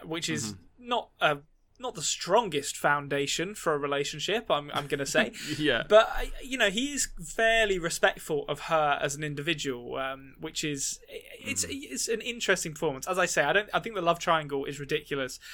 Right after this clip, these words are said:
Speaker 1: and kind of unnecessary. I, I think I, I would have preferred it if, of him being, like, a, a father figure. And honestly, I, I, I, I thought when they introduced this idea of her having a mother who was in cryosleep and he, and, like, he had these, like, re-, reactions to pictures of her mother, I was like, "Oh, did he, like,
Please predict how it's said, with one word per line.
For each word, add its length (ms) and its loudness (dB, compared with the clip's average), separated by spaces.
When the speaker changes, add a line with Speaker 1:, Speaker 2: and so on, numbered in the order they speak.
Speaker 1:
and 120 -6
kind 320 2
of 100 -4
unnecessary. 720 2
I, 200 4
I 40 2
think 200 -4
I, 100 2
I 60 2
would 160 -2
have 80 -8
preferred 400 0
it 180 -2
if, 140 -12
of 200 -2
him 300 -2
being, 240 -2
like, 260 -4
a, 220 -2
a 60 -8
father 340 4
figure. 360 -4
And 160 4
honestly, 300 4
I, 120 6
I, 180 6
I, 180 -2
I 140 6
thought 320 0
when 140 2
they 100 0
introduced 400 -4
this 160 -4
idea 320 2
of 80 -4
her 160 6
having 260 0
a 60 -8
mother 300 -2
who 100 -2
was 100 -8
in 120 -10
cryosleep 680 0
and 120 0
he, 140 2
and, 260 0
like, 200 2
he 80 2
had 180 6
these, 200 -4
like, 140 0
re-, 140 -4
reactions 760 -2
to 80 -4
pictures 320 -4
of 100 0
her 80 0
mother, 300 2
I 20 0
was 140 -2
like, 120 0
"Oh, 220 6
did 160 -4
he, 140 6
like, 200 4